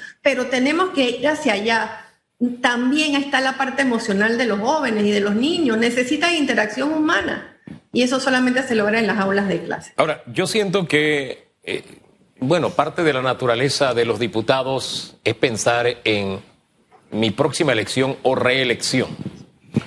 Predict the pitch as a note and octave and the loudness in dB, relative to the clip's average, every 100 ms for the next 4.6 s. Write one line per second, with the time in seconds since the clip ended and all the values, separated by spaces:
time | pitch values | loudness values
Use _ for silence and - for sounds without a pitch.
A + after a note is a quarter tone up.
0 | - D#3 C#4 C#4+ A#3 G3 G3 D#3 E3+ F#3 | -2 0 2 0 2 0 0 0 2 2
1 | C3 C#3+ D3+ C#3+ D3+ C#3 D3 F3 F3 - | 2 2 2 0 -2 -4 -4 -2 -2 0
2 | D#3 D3+ E3 C#3+ D#3+ C3+ A2+ C#3 - - | -2 0 2 2 2 0 0 -2 -12 -2
3 | A#2+ A#2 C#3 B2 A2 A2+ B2+ G#2 A2 C3+ | 0 2 4 2 0 0 0 2 0 0
4 | A#2+ B2 C3 C3 B2 G2+ | 0 2 2 4 2 0